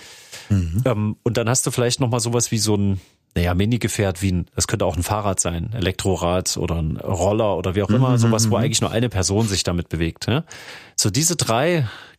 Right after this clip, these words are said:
Speaker 2: Grob, ja? So, und ganz selten
Speaker 1: <clears throat>
Speaker 2: brauchst du ja mal sowas wie einen Umzugswagen. Das ist ja nur wirklich,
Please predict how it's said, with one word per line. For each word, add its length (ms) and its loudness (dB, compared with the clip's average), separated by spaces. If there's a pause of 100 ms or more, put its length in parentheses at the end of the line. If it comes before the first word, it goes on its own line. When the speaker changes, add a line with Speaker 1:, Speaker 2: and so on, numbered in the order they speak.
Speaker 2:
Grob, 380 0
ja? 240 0 (160)
So, 300 -2
und 200 -2
ganz 320 2
selten 320 2
Speaker 1:
<clears throat> 20 -2
Speaker 2:
brauchst 240 0
du 40 2
ja 40 2
mal 100 2
sowas 240 0
wie 40 2
einen 80 0
Umzugswagen. 760 -2
Das 180 0
ist 120 2
ja 60 0
nur 140 -2
wirklich, 420 0